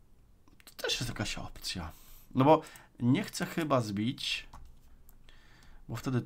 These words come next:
tutaj się robią jakieś dymy. E, ciężko się liczy takie coś. To wszystko dokładnie trzeba policzyć, a czasu tak dużo nie ma. Może dlatego warto spróbować wybrać jakieś praktyczne posunięcie. Może taki ruch nawet jest okej, żeby atakować skoczka i żeby wejść na przykład gońcem na...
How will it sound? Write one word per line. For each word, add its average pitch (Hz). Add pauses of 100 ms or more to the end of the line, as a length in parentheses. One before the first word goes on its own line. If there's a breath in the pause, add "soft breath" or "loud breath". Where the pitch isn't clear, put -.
tutaj 151
się -
robią 127
jakieś 123
dymy. 110
E, 120
ciężko 277
się 269
liczy 294
takie 107
coś. 101
To 117
wszystko -
dokładnie 185
trzeba 156
policzyć, 127
a -
czasu -
tak 151
dużo 160
nie 123
ma. 98
Może 107
dlatego 127 (340 loud breath)
warto 143
spróbować 135
wybrać 139
jakieś 135
praktyczne 131
posunięcie. 104
Może 156
taki 440
ruch 175
nawet 110
jest -
okej, 107 (440 loud breath)
żeby 120
atakować 131
skoczka - (840)
i 117
żeby 123
wejść 127
na 131
przykład 123
gońcem 117
na... 104